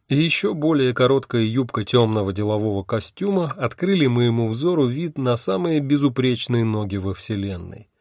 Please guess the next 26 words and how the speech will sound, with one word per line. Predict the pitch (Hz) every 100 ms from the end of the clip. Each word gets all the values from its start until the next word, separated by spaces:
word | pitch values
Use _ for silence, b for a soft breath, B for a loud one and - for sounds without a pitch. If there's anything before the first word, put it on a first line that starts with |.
| _ _ _
Прежде | 113 127 117 113
я | 117 117
и | 120
вообразить | 123 127 123 127 135 180
не | 117
мог, | 104 101 85
что | - 101
обыкновенные | 104 104 110 113 131 180 147 131
нижние | 131 147 113 110
конечности | 107 127 160 180 156 147 -
могут | 113 127 117
оказаться | 110 110 101 123 123
настоящим | 117 117 - 117 113 135 - 123 117
венцом | 113 110 117 98
творения. | 110 107 104 101 87 85 90 _ _ _ _ _ _
«Как | - 135 135
вас | 135
зовут?» | 117 127 127 92 - _ _ _ _
Я | 110 110
с | 123
изумлением | 113 127 165 160 117 104
понял, | 160 165 151
что | 131 -
краснею | 131 147 131 - 135 139 131 117
от |
смущения. | - 135 131 - 131 101 95 -